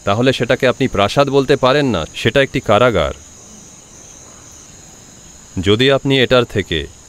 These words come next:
নিজের ইচ্ছে মতন বেরোতে আর নিজের ইচ্ছে মতন ঢুকতে না পারেন, তাহলে নিশ্চিতভাবে এটা একটি ফাঁদ, একটি কারাগার। যদি আপনি রাজি না থাকেন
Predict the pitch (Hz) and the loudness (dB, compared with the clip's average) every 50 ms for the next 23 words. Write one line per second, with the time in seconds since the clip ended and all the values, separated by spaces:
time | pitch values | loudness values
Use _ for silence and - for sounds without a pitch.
0 | - - - - - - 95 95 95 87 95 90 101 104 - - 104 95 98 95 | -20 -20 -20 -18 -8 -4 -2 -2 0 2 2 2 2 0 -2 -2 -2 0 0 0
1 | 87 98 90 87 82 92 98 113 123 - - 135 90 - - - - - - - | 0 0 -2 0 2 2 2 2 2 2 2 0 0 0 -4 -14 -20 -18 -4 0
2 | 101 98 92 92 98 95 90 98 95 98 - - - 104 101 98 - 101 98 92 | 0 2 2 2 0 0 2 2 0 0 -2 -2 -4 -2 -2 0 0 0 0 2
3 | 104 104 - - - 101 95 92 98 113 - - 101 87 80 73 69 65 65 - | 0 0 -2 0 0 0 2 2 2 0 2 2 0 0 0 -4 -8 -10 -14 -20
4 | - - - - - - - - - - - - - - - - - - - - | -20 -20 -20 -20 -20 -20 -20 -20 -20 -20 -20 -20 -20 -20 -20 -20 -20 -20 -20 -20
5 | - - - - 98 123 135 131 117 117 123 - - - 170 147 151 156 151 151 | -20 -6 -2 0 0 2 2 2 2 0 0 -2 -2 -4 -4 0 2 2 4 4
6 | 156 143 151 147 147 - 160 147 - - 151 151 139 104 110 - - 127 - 127 | 2 2 2 0 0 0 -2 -4 0 0 2 2 2 2 0 0 0 -2 2 2
7 | 123 127 143 120 90 80 67 64 - - - - - - - - - - - - | 2 4 4 2 2 0 -2 -4 -8 -16 -20 -20 -20 -20 -20 -20 -20 -20 -20 -20
8 | - - - - - - - - - - - - - - - - - - - - | -20 -20 -20 -20 -20 -20 -20 -20 -20 -20 -20 -20 -20 -20 -20 -20 -20 -20 -20 -20
9 | - - - - - - - - - - - - - - - - - - - - | -20 -20 -20 -20 -20 -20 -20 -20 -20 -20 -20 -20 -20 -20 -20 -20 -20 -20 -20 -20
10 | - - - - - 311 320 330 320 320 302 - - - - - - - - - | -20 -20 -20 -20 -20 -20 -20 -20 -20 -20 -20 -20 -20 -20 -20 -20 -20 -20 -20 -20
11 | - - - - - - - - - - - 98 87 98 98 95 107 107 107 - | -20 -20 -20 -20 -20 -20 -20 -20 -20 -14 -10 -6 0 0 2 4 4 2 2 2
12 | 107 101 98 92 92 95 95 98 95 98 107 113 - - 107 - - 85 78 71 | 2 0 2 2 2 2 2 0 0 2 0 0 0 -2 -6 -4 -4 -6 -6 -6